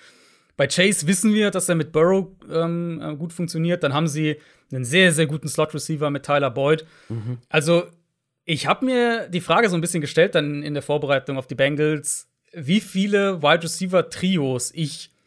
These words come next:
Speaker 1: als in der Prognose auf die kommende Saison über die Bengals setzen würde. Und es ist natürlich einiges an, an Prediction mit dabei, wenn du einen Rookie und einen Second-Year-Receiver hast,
Speaker 2: Mhm.
Speaker 1: aber ich hätte die Bengals in meiner Top drei, äh, Top, Top fünf, was drei Receiver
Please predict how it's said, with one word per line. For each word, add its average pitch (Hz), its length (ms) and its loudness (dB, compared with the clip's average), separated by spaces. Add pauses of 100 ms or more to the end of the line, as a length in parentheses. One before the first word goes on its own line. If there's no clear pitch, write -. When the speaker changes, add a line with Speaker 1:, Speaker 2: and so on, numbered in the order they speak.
(360)
Speaker 1:
als - 460 -2
in 156 100 -6
der 147 80 -2
Prognose 175 480 2
auf 160 80 0
die 160 80 -10
kommende 175 280 2
Saison 139 520 0 (440)
über 175 220 2
die 147 80 -2
Bengals 160 360 0
setzen 127 300 -8
würde. 117 320 -6 (560)
Und 139 480 -4 (380)
es - 160 -12
ist 160 120 -2
natürlich 208 520 -2
einiges 185 380 0
an, 180 240 -2
an 170 600 -4
Prediction 175 460 0
mit 175 140 0
dabei, 175 340 4
wenn 185 120 0
du 180 40 0
einen 170 160 0
Rookie 185 320 -2
und 180 140 -2
einen 151 80 -4
Second-Year-Receiver 160 760 -4
hast, 185 180 0
Speaker 2:
Mhm. 190 60 -4
Speaker 1:
aber 135 220 2 (760)
ich 156 200 -2
hätte 135 160 2
die 190 80 2
Bengals 208 340 2
in 202 80 -6
meiner 202 200 -2
Top 202 200 -4
drei, 196 260 2 (100)
äh, 175 200 4
Top, 185 220 0
Top 175 140 2
fünf, - 460 0
was 156 200 -4
drei 170 440 2
Receiver 135 500 -4